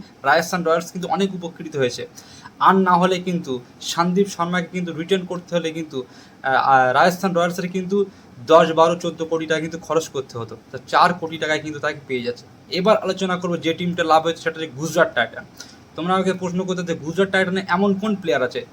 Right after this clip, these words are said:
আছে বন্ধুরা, যে প্লেয়ারটাকে রিটেন করতে চলেছে গুজরাট টাইটানে আনকাম নিয়মে, এই নতুন নিয়মে, সেটা হচ্ছে,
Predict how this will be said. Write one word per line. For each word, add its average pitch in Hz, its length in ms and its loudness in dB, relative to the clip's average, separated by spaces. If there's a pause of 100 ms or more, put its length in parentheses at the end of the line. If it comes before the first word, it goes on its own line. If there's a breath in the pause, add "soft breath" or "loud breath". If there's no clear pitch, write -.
(240)
আছে 190 260 4
বন্ধুরা, 143 420 -6 (1200 loud breath)
যে 190 160 8
প্লেয়ারটাকে 202 580 4
রিটেন 180 320 0
করতে 180 260 -6
চলেছে 175 220 -2
গুজরাট 160 340 -2
টাইটানে 160 400 4
আনকাম 170 380 0
নিয়মে, 151 300 -2
এই 151 80 0
নতুন 160 320 0
নিয়মে, 156 240 -2
সেটা 160 180 0
হচ্ছে, 147 320 0